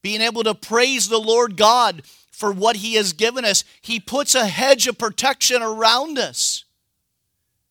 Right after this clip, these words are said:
So why does he drop it every once in a while? I don't know. And maybe we'll never know. I know for Job, it's to fix his doctrinal issues with God.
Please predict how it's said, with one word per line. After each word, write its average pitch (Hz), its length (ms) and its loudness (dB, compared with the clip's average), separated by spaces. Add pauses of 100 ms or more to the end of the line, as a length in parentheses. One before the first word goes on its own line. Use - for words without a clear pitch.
(340)
So 247 240 0
why 233 320 4
does 277 200 4
he 285 120 0
drop 247 480 2
it 269 80 0
every 240 240 -2
once 220 300 0
in 214 60 -4
a - 20 -2
while? 190 240 0 (420)
I 233 100 8
don't 247 200 2
know. 214 260 -2 (2000)
And 196 160 -4
maybe 214 260 0
we'll 220 160 2
never 226 380 2
know. 127 300 -8 (1600)
I 196 160 0
know 240 440 2
for 202 240 -6
Job, 240 680 4 (340)
it's - 240 2
to 220 120 -4
fix 247 360 -2
his 214 200 0
doctrinal 226 720 -2
issues 208 480 -4
with 220 200 -6
God. 247 420 0